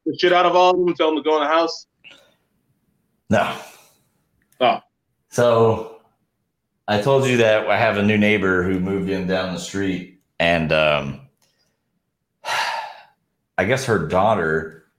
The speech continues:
Speaker 2: who's, I think, fifteen or sixteen, is trying to earn some money. So she's like, "Hey, I could walk your dog for, like, ten bucks or something like that." I was like, "Okay,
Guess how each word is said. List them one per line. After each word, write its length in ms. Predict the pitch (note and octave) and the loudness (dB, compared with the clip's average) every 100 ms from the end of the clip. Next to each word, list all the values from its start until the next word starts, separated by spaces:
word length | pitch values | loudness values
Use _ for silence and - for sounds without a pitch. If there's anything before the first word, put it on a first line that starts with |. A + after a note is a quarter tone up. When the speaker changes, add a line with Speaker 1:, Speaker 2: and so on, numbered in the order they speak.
| _ _ | _ _
Speaker 2:
who's, 480 | F#2+ F2 D#2 - - - | -8 -8 -8 -14 -16 -6
I 60 | |
think, 180 | F#2 F#2+ | -6 -6
fifteen 460 | - G#2 - G#2+ G2 | -6 -6 -4 0 0
or 60 | |
sixteen, 500 | D#2 G2+ - - E2+ | 0 -4 -4 -2 -2
is 100 | D#2 | -2
trying 260 | - D#2+ D#2+ | -2 0 0
to 60 | |
earn 220 | D2 E2 D#2+ | 0 -2 -4
some 240 | - C#2+ | -4 -2
money. 280 | D#2 D#2 D2+ | -2 0 -2
So 540 | - D#2 C#2+ C2+ - _ _ _ _ _ _ _ _ _ _ _ _ _ _ _ - | -2 -2 0 -2 -8 _ _ _ _ _ _ _ _ _ _ _ _ _ _ _ -14
she's 800 | - - - C3 B2+ B2 A#2 G#2+ | -8 -6 -4 0 0 2 0 0
like, 380 | A2+ G2+ G2 - | 2 2 0 -2
"Hey, 140 | B2+ | 0
I 20 | |
could 140 | C#3+ D3+ | 2 2
walk 240 | C#3 B2+ | 2 0
your 120 | B2 | 0
dog 440 | G2+ G#2+ A2 G#2+ G#2 | 2 2 4 2 0
for, 760 | - F2+ F2 E2+ E2 D#2+ - - _ _ _ _ _ _ _ _ _ _ _ _ | -4 0 2 2 2 0 -4 -18 _ _ _ _ _ _ _ _ _ _ _ _
like, 400 | F2 E2 - - - | -2 -2 -6 -18 -8
ten 280 | - G2 F2 | 0 0 2
bucks 380 | E2+ E2 - | 0 0 -2
or 40 | E2 | -8
something 260 | - F#2 | -6 -2
like 180 | D#2 D#2 | -2 -2
that." 240 | - D2+ C#2+ | -2 0 0
I 40 | |
was 120 | D2+ | -2
like, 220 | D#2 C#2+ - | -4 -6 -2
"Okay, 760 | D3 D2+ - D2+ C#2+ C2+ - | -2 -2 -2 -2 -2 -4 -10